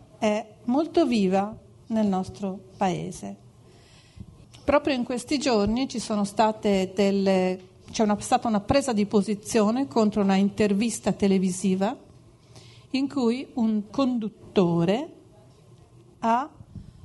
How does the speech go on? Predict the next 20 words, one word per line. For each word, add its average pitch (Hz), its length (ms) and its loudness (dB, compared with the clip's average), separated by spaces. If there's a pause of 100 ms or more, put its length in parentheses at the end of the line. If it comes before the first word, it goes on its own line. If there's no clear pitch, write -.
(120)
usato 233 760 0
un 233 120 -4
linguaggio 214 840 0
molto 277 340 -2
sessista 220 920 -6 (380)
nei 208 180 0
confronti 220 880 -2 (400)
della 208 300 2
donna 190 540 2 (360)
che - 120 -2
aveva 180 200 2
davanti. 170 720 -4 (600)
Sessista 277 920 -2
non 370 320 2
perché 220 500 0
usava 202 360 4
il 185 100 2
maschile, 196 920 -2 (360)
ma 240 160 0
perché 254 720 -2